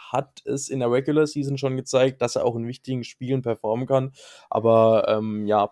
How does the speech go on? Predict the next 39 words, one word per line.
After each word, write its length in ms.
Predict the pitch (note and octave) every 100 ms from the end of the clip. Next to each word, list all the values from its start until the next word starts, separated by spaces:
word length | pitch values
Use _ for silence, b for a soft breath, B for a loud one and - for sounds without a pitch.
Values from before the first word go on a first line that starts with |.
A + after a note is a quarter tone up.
| _ _
Bryce 240 | A2+ A#2
Perkins 420 | - A#2 B2+ B2+
hat 120 | B2
er 80 | A2+
definitiv 720 | A2 A#2 B2+ B2 A#2+ B2+ C3
in 60 | A#2+
den 140 | A2+
letzten 320 | A2 A2+ - A#2
beiden 320 | A#2 A#2 A#2+
Preseasons 400 | A#2+ A#2 A#2+ A#2
auf 80 | -
sich 160 | A2
aufmerksam 580 | G#2 C3+ E3 D3 D#3+ C#3+
gemacht 360 | C#3 C#3 - -
und, 400 | B2 B2 C3 -
äh, 220 | A2 A2+ B B B
kann 400 | - C3+ A#2+ A#2+
da 320 | A2 G#2 G#2+ G#2+
bestimmt 640 | A2+ - A#2 A#2+ A#2 -
Ambitionen 640 | A2 A2+ G#2+ - A2 A2
haben, 400 | A2+ A#2 A2+ A2
da 300 | G#2 G#2+ G#2+
auch 340 | G2+ - - -
vielleicht 420 | - A2 A2 -
Backup 320 | A2+ C3 A#2+
hinter 220 | - A2+
Stafford 380 | A2 G#2+ - B2
zu 160 | - A#2
werden, 300 | A#2 A2+ A#2 B B
sollte 400 | - A#2 A2+ B2
er 140 | G#2+ A2
sich 200 | A#2+ A#2
mal 100 | A2+
verletzen, 480 | - G#2+ G#2+ -
was 180 | A2+ A2
hoffentlich 360 | A2 _ A2+ -
natürlich 280 | A2 A#2 A2+
nicht 160 | G#2+
passiert, 400 | - A2 A2+ A2+